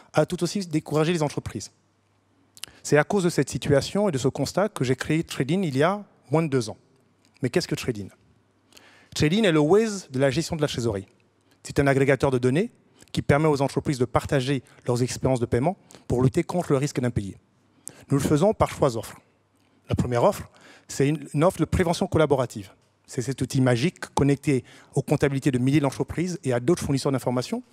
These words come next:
qui surveillent la santé financière de vos clients, vos factures et vous alertent en temps réel si une autre entreprise subit un risque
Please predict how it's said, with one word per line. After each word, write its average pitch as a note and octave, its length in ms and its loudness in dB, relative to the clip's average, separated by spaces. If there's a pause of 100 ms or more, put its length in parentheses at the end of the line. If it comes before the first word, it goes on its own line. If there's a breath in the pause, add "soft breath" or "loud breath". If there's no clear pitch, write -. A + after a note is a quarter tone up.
(400 loud breath)
qui E3+ 120 -2
surveillent E3+ 360 4
la C3+ 120 2
santé D3+ 300 -4
financière C3+ 320 0
de B2 40 -2
vos A#2+ 120 0
clients, F#3 320 -6 (380 loud breath)
vos C#3+ 180 2
factures - 480 0
et - 20 0
vous D3+ 180 2
alertent D#3+ 280 2
en D#3+ 40 -2
temps F#3+ 160 0
réel E3 340 0 (320 loud breath)
si A3 360 -4
une E3+ 140 2
autre G#3+ 100 0
entreprise F#3 340 -2
subit E3+ 300 -2
un D3+ 60 2
risque F#3 280 -4